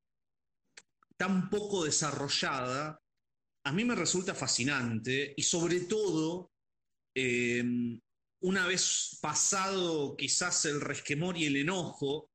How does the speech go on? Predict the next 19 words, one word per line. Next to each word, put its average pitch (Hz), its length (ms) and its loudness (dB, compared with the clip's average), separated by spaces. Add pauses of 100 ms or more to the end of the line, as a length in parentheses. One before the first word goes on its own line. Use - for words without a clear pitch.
(160)
que 127 120 0
produce 127 960 0 (200)
el 131 180 2
encuentro 151 500 0
con 127 160 0
las 123 200 0
ideas 139 840 -2
contrarias, 123 1120 -2 (500)
eh, 127 600 2
es 202 120 0
un 233 100 2
tipo 226 180 0
de 190 60 2
discurso 196 360 -2
que 175 80 0
me 190 120 0
resulta 196 260 0
increíblemente 170 960 0
divertido 165 960 0